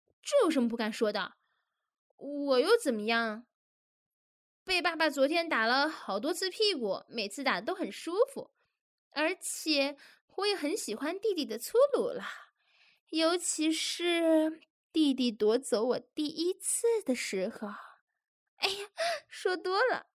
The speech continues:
下一个问题，下一个问题。<laughs> 妈妈，你要问我吗？好，妈妈，你可不许刁难我哦。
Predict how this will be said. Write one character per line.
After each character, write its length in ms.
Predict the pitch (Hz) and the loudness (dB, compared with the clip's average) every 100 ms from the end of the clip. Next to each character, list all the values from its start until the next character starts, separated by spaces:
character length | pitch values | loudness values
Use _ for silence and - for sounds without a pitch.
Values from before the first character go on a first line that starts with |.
| _ _ _ - | _ _ _ 0
下 180 | 359 | 2
一 40 | 330 | 2
个 60 | |
问 120 | 311 311 | 2 2
题， 140 | 311 | 2
下 220 | 320 330 | 2 2
一 40 | 302 | 4
个 100 | 302 | 4
问 200 | 311 311 | 2 2
题。 260 | 294 277 - | 2 0 0
<laughs> 360 | 427 453 453 _ - 659 605 - - _ _ _ _ _ _ _ _ _ _ _ _ - | 0 0 -2 _ -6 -4 -4 -8 -18 _ _ _ _ _ _ _ _ _ _ _ _ -4
妈 240 | 359 370 | 2 4
妈， 100 | 370 | 2
你 140 | 320 226 | 0 0
要 160 | 220 | 0
问 220 | 302 370 | 2 0
我 120 | 349 311 | 2 2
吗？ 460 | 294 294 311 320 _ _ _ | 2 -2 -4 -8 _ _ _
好， 460 | - 269 330 - _ _ _ _ _ | -2 2 2 -2 _ _ _ _ _
妈 240 | 214 233 | -4 -2
妈， 100 | 233 | -2
你 140 | 226 240 | -2 0
可 100 | 262 | 0
不 120 | 233 | -2
许 140 | 269 | -4
刁 200 | 226 277 | 0 0
难 180 | 294 269 | 2 2
我 100 | 262 | 2
哦。 300 | 220 226 247 | 2 2 -2